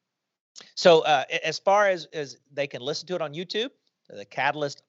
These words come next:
Pharmacy Podcast, it's on Apple, it's on Google, it's on Spotify, pretty much everywhere you, you listen to podcasts. We release 'em once a week.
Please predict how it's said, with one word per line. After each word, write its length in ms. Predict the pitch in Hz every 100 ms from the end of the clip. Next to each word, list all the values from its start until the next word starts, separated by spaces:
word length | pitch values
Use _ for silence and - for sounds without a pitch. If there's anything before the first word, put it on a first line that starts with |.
| _
Pharmacy 460 | 127 135 139 135 123
Podcast, 640 | - 123 123 135 135 131
it's 140 | 107 -
on 140 | 110
Apple, 460 | 95 131 - 139 131
it's 120 | -
on 140 | 104
Google, 300 | 104 127 131
it's 120 | 113 110
on 140 | 92 _ _
Spotify, 600 | - 110 110 - 107 101 - - _
pretty 120 | 156
much 160 | 147 120
everywhere 340 | 131 120 117 110
you, 240 | 107 107
you 140 | 110 107
listen 420 | 110 104 110 98 _
to 260 | - 101 95 _ -
podcasts. 480 | 107 107 117 98 -
We 80 | 117
release 320 | 110 135 -
'em 220 | 120 117 - _ -
once 300 | 127 135 127
a 40 |
week. 400 | 113 156 156 -